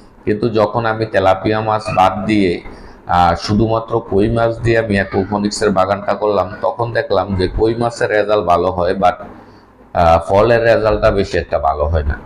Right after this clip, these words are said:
কারণ অ্যাকুয়াপনিক্স বাগানে, আহ, ফলের রেজাল্ট ভালো পেতে গেলে আপনাকে তেলাপিয়া মাছ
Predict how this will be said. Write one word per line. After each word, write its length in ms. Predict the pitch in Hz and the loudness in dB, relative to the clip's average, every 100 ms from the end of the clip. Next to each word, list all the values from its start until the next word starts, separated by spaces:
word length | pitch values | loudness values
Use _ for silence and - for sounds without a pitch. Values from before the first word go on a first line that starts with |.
| - - - | -20 -20 -4
কারণ 440 | 82 82 107 139 - - | 0 2 0 -2 -10 -6
অ্যাকুয়াপনিক্স 840 | 82 - 90 92 104 104 113 - | -6 -2 -2 0 -2 -2 -4 0
বাগানে, 540 | 101 98 107 113 131 - - - - - - - - | 0 0 -2 -2 -4 -6 -16 -20 -20 -20 -20 -12 -2
আহ, 240 | 85 82 | 2 2
ফলের 440 | 80 87 101 110 110 | 2 2 4 2 2
রেজাল্ট 400 | 110 107 110 98 | 2 2 0 2
ভালো 240 | 87 90 | 2 2
পেতে 320 | - - 101 | -2 -2 -2
গেলে 220 | 104 110 | -2 0
আপনাকে 360 | 113 - 92 92 | 0 -2 -4 -4
তেলাপিয়া 520 | - 82 82 85 90 | -2 0 0 0 0
মাছ 380 | 92 87 - | 0 -2 -4